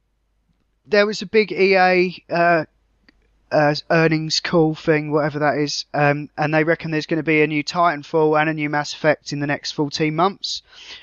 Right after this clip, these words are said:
And Titanfall two will have a proper single-player campaign, which is interesting because a lot of people were complaining that that's what it didn't have. Um, I,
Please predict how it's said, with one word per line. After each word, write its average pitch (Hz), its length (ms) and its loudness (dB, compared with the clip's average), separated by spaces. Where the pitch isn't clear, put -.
And 165 260 0
Titanfall 196 540 -4
two 214 300 -2
will 196 160 4
have 190 180 -2
a 180 40 -10
proper - 320 -4
single-player 165 720 0
campaign, 123 640 -4
which 123 200 -2
is 127 100 -4
interesting 139 600 -2
because 139 420 -2
a - 40 -4
lot 160 100 2
of - 60 -6
people 143 280 -2
were 139 60 0
complaining 139 600 -2
that 131 100 -4
that's - 280 -4
what 131 120 -6
it 123 100 -8
didn't 135 240 -6
have. 147 340 -2
Um, 127 560 0
I, 180 260 -2